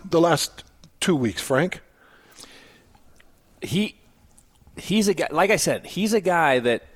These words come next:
Speaker 2: under pressure, he's shown signs of cracking. He's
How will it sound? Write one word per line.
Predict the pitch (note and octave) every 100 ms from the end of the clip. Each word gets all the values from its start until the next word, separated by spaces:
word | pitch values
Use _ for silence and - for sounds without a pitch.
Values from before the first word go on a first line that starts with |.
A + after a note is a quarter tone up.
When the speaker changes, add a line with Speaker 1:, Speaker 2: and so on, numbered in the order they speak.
| - _ - _ - - _ _ _ _ -
Speaker 2:
under | E3+ G3+
pressure, | G#3+ - A3 - A#2+ F#2+ G2 -
he's | - D3 D#3+ - _ _
shown | - - E3 D#3 E3 F3+ - - -
signs | - E3+ D#3+ B2+ A2 A2+ - - - - - _ - - _ _ _ _ - - -
of | C#3 -
cracking. | - F#3 F3+ - - - _ _ _ -
He's | D#3 D#3 -